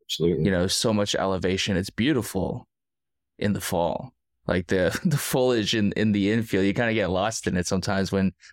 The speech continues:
Speaker 2: there's not that many cars around you and your own, on your own place in the lap. It's just kind of, uh,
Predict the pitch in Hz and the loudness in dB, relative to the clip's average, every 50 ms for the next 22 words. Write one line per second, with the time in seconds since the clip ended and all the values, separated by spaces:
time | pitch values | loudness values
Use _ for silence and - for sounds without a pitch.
0 | - - 107 113 113 127 131 139 131 127 120 117 107 - 117 107 107 110 113 107 | -4 -2 0 2 2 0 0 2 0 2 0 0 0 0 0 0 0 2 0 0
1 | 110 - - - _ - 104 101 101 101 98 104 110 117 123 123 120 117 107 101 | -2 -4 -6 -8 _ -2 0 0 2 2 2 0 0 2 2 2 2 2 2 2
2 | 101 104 95 - - - 104 104 101 98 85 95 101 104 101 - - 95 87 101 | 2 0 0 -2 -2 -2 0 2 2 2 2 2 0 0 0 0 0 0 0 0
3 | - - 101 92 90 90 85 90 92 147 - _ _ _ _ _ _ _ _ _ | 0 0 0 0 0 0 0 0 -2 -4 -6 _ _ _ _ _ _ _ _ _
4 | _ - - 95 98 95 95 95 - - 98 87 87 87 87 - _ - - 104 | _ -6 -2 -2 0 0 -2 -2 -2 -2 0 0 0 0 -2 -4 _ -6 -4 -2
5 | 104 - - - - - - | -2 -2 -2 -2 -4 -4 -4